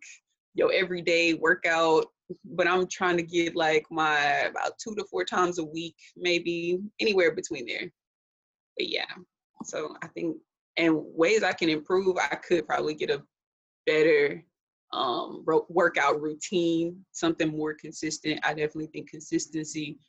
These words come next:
definitely sets the tone for the day.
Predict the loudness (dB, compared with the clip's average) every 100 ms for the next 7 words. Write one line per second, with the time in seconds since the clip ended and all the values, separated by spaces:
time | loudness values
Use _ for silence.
0 | _ _ _ _ -2 -2 -2 -4 -2 -2
1 | -2 -4 -4 -10 -10 -10 -10 -10 -10 -6
2 | -6 -6 -10